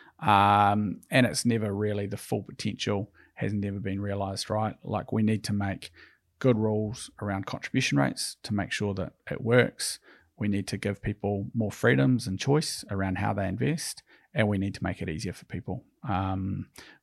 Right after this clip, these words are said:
but there'll be some really interesting stuff that happens, even some of the little things, right? Like gender and KiwiSaver. So females have, on average, about twenty percent lower KiwiSaver balances.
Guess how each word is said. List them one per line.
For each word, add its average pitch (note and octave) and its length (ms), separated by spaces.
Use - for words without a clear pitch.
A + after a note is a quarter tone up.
but G#2+ 320
there'll G#2+ 140
be G2+ 320
some G#2 280
really F#2+ 220
interesting - 420
stuff - 240
that - 100
happens, G2+ 320
even B2 320
some - 200
of C3+ 40
the G#2 60
little G2+ 300
things, - 340
right? G2 320
Like G2 520
gender A2+ 340
and G#2 160
KiwiSaver. G2 560
So G2+ 240
females G#2+ 500
have, F#2+ 200
on F#2+ 260
average, G2 280
about - 200
twenty G2 200
percent C#2+ 240
lower F#2+ 160
KiwiSaver B2 480
balances. A#2+ 720